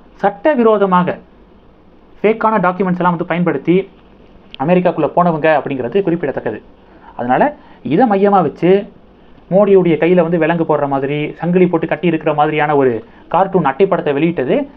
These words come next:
பெரிய தப்பு அப்படின்னு சொல்லிட்டு பாஜக விகடன் மேல கடுமையாக தாக்குறாங்க, விகடனை வந்து கிரிட்டிசைஸ் பண்றாங்க. இது டாபிக் ஒண்ணு. டாபிக் ரெண்டு என்ன பார்க்க போறோம் அப்படின்னா,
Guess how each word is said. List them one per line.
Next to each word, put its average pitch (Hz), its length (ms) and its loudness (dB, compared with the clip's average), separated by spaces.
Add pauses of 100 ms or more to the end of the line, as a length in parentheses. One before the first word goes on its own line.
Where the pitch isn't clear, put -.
(140)
பெரிய 226 240 2
தப்பு 160 260 0
அப்படின்னு 160 380 2
சொல்லிட்டு 180 260 -4
பாஜக 175 500 0
விகடன் 185 320 0
மேல 165 180 -2
கடுமையாக 170 600 -2 (680)
தாக்குறாங்க, 151 440 0
விகடனை 180 240 0
வந்து 151 240 -4
கிரிட்டிசைஸ் 170 340 -4
பண்றாங்க. 123 500 -6
இது 185 160 0
டாபிக் 156 340 -2
ஒண்ணு. 123 180 -4 (300)
டாபிக் 196 280 -2
ரெண்டு 202 200 2
என்ன 175 120 0
பார்க்க 156 260 -4
போறோம் 160 40 2
அப்படின்னா, 123 360 -2